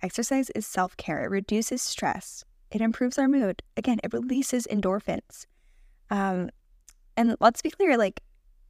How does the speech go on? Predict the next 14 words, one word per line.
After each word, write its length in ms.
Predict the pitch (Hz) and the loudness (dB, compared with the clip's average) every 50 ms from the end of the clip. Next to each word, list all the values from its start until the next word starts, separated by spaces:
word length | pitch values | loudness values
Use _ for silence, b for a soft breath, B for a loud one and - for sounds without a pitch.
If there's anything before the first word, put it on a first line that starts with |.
| _ - _ - - - _ _ - - | _ -20 _ -20 -20 -20 _ _ -8 -4
exercising 600 | - 240 - - 339 339 - 349 349 359 359 349 | -2 -2 0 0 -2 0 2 0 0 2 2 2
doesn't 240 | 330 294 277 294 - | 2 2 0 0 0
mean 300 | 226 233 233 226 214 202 | 0 2 2 2 2 0
you 120 | 208 220 247 | -2 -2 -2
have 200 | - 214 220 - | 0 -2 -2 0
to 80 | - | -2
join 200 | 214 226 220 220 | 0 0 0 0
CrossFit. 440 | - - 208 220 214 - - 196 - | 2 2 2 2 0 -2 -4 -2 -2
It 60 | - | -2
doesn't 180 | 175 185 233 208 | -2 -2 -2 -2
mean 120 | 214 214 | 0 0
you 80 | 208 220 | -2 -2
have 240 | - 202 202 - - | -2 -4 -6 -4 -4
to 300 | - 214 214 208 208 208 | 0 0 2 2 0 -2